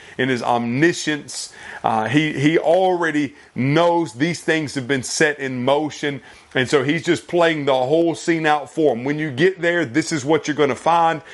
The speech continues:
And when you find this, do this. And then it's all going to come together." And so you're gonna get there, and there's gonna be a man. He's gonna be carrying a water jug. I want you to follow him.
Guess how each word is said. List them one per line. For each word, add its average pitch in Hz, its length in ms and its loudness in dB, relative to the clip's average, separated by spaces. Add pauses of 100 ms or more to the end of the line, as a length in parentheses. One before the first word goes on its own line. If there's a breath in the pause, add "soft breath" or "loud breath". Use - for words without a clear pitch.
(120 loud breath)
And 131 100 2
when 139 120 0
you 139 80 0
find 135 420 0
this, 170 280 2
do 127 280 2
this. 165 440 2 (360 loud breath)
And 139 240 0
then 147 300 2
it's 139 160 -4
all 143 300 2
going 131 380 -2
to 127 220 -2
come 120 320 -2
together." 120 540 -2 (240 loud breath)
And 120 100 -4
so 147 80 2
you're 135 180 0
gonna 165 200 0
get 156 340 -2
there, 151 400 0 (140)
and 123 100 -4
there's 123 140 -2
gonna 151 160 0
be 165 120 2
a 175 40 2
man. 175 560 -2 (200 loud breath)
He's 120 140 -2
gonna 143 140 0
be 147 80 -2
carrying 160 280 0
a 147 80 -4
water 165 360 2
jug. 127 460 0 (260 loud breath)
I - 20 0
want 123 200 0
you 151 80 2
to 156 40 4
follow 165 640 2
him. 113 320 -6